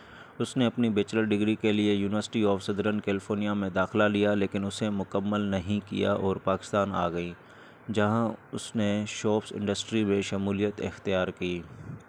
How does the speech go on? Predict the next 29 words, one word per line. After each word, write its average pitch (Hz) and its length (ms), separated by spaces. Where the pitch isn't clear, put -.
दोस्तों, 101 340
माहिरा 110 360
ने 113 120
अपने 107 280
करियर 107 340
का 101 160
आगाज़ 98 400
एम, 110 300
एम 117 220
टी 117 200
वी 107 280
पाकिस्तान 107 480
पर 110 160
बतौर 101 400
वीजे 98 340
किया। 92 320
उसने 107 500
मोस्ट 104 420
वांटेड 101 520
के 101 180
नाम 98 260
से 101 300
एक 95 100
शो 104 240
की 101 180
मेज़बानी 98 500
की। 104 260
फिर 104 260
वो 101 360